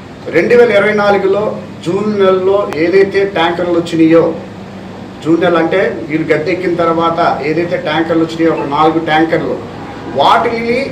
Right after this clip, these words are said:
పరీక్ష చేయడం జరిగింది. అదే ఎక్కడ, టీటీడీ తాలూకా ఉన్నటువంటి, టీటీడీలో ఉన్నటువంటి ల్యాబ్స్లోనే పరీక్ష చేయడం జరిగింది. ఆ పరీక్ష చేసిన తర్వాత వాళ్ళు ధృవీకరించిందంటే, ఎస్, దీనిలో కొంచెం ఏదో కల్తీ ఉందండి అని చెప్పి చెప్పడం జరిగింది తప్ప,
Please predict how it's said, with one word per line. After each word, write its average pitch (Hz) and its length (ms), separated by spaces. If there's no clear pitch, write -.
పరీక్ష 190 240
చేయడం 190 180
జరిగింది. 156 220
అదే 180 120
ఎక్కడ, 196 520
టీటీడీ 233 760
తాలూకా 180 480
ఉన్నటువంటి, 165 420
టీటీడీలో 165 460
ఉన్నటువంటి 156 380
ల్యాబ్స్లోనే 185 840
పరీక్ష - 360
చేయడం 220 200
జరిగింది. 175 320
ఆ 202 240
పరీక్ష 262 200
చేసిన 240 320
తర్వాత 190 680
వాళ్ళు 160 260
ధృవీకరించిందంటే, 170 960
ఎస్, 156 180
దీనిలో 156 420
కొంచెం 156 360
ఏదో 143 220
కల్తీ - 400
ఉందండి 156 560
అని 151 100
చెప్పి 170 260
చెప్పడం 165 260
జరిగింది 151 320
తప్ప, - 300